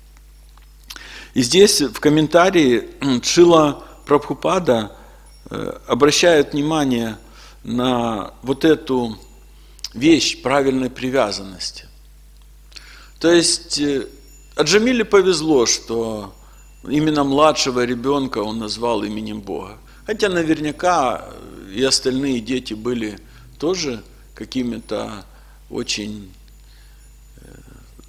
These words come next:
значащими именами, э, названы, потому что это хорошая традиция в Индии называть детей именами, э, Господа или Его слуг.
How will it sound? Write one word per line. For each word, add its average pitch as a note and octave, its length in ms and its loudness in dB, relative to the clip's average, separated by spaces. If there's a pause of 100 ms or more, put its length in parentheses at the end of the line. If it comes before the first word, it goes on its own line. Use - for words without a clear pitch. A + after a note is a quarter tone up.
(120)
значащими G#2 840 -6
именами, A2+ 680 -6
э, - 280 -14 (160)
названы, G#2+ 520 -6
потому A#2+ 400 -6
что A#2 400 -4 (400)
это C3+ 280 -8
хорошая D3+ 580 2
традиция B2 800 -4
в G#2+ 60 -10
Индии G#2 560 -6 (340)
называть A2+ 500 -2
детей A#2 560 -4 (420)
именами, A2 760 -6 (640)
э, - 380 -16
Господа G#2+ 560 -4
или G#2+ 220 -6
Его A2 260 -6
слуг. G2 400 -10